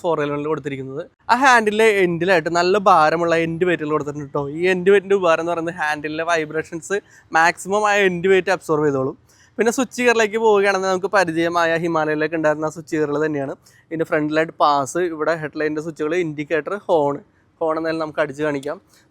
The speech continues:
നല്ല ലൗഡ് ഹോൺ തന്നെയാണ് കേട്ടോ ഇതിൽ കൊടുത്തിരിക്കുന്നത്. ഇനി റൈറ്റ് സൈഡിലേക്ക് പോവുകയാണെന്നുണ്ടെങ്കിൽ എഞ്ചിൻ കിൽ സ്വിച്ച്, ഇവിടെയായിട്ട് മറ്റേ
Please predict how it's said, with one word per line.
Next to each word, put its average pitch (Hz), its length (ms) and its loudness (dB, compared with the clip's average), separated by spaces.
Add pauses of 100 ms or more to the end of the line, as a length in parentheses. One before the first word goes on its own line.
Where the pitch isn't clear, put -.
(1500)
നല്ല 247 120 2 (120)
ലൗഡ് 233 300 2
ഹോൺ 220 120 4 (100)
തന്നെയാണ് 180 240 0
കേട്ടോ 170 140 0
ഇതിൽ 165 160 -2
കൊടുത്തിരിക്കുന്നത്. 143 540 -4
ഇനി 170 180 -2
റൈറ്റ് 175 220 2
സൈഡിലേക്ക് 170 400 0
പോവുകയാണെന്നുണ്ടെങ്കിൽ 180 640 0 (140)
എഞ്ചിൻ 160 320 -4
കിൽ 165 180 -4
സ്വിച്ച്, 160 260 -4 (460)
ഇവിടെയായിട്ട് 170 500 2 (400)
മറ്റേ 170 180 2